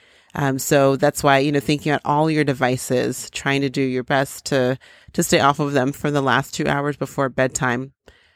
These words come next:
We recognize, though, that, of course, for some t-, people and in some situations, it is impossible to stay off your screen later on in the evening. Um, so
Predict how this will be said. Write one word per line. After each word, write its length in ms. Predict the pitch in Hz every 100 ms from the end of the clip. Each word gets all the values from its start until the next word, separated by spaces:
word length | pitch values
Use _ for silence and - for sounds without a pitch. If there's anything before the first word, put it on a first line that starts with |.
| _ _ _
We 160 | 170 185
recognize, 600 | 190 220 185 170 139 143
though, 140 | 143 139
that, 160 | 143
of 120 | 139
course, 200 | - 135
for 120 | - 147
some 320 | 180 170 196
t-, 320 | - 220 202 -
people 400 | 240 262 254 247
and 200 | 190 175
in 220 | 160 165
some 240 | - 175
situations, 640 | 175 185 - 175 - 170 160
it 100 | 131
is 160 | 214
impossible 540 | 208 185 156 180 175 151
to 120 | -
stay 320 | - - 156
off 180 | 147 147
your 120 | 143
screen 600 | 143 - 156 139 147 185 - - _ -
later 240 | 151 143
on 140 | 139 139
in 80 |
the 180 | 135 -
evening. 480 | 131 135 147 156 202 - - _ _
Um, 160 | 156 151
so 580 | - - - 143 156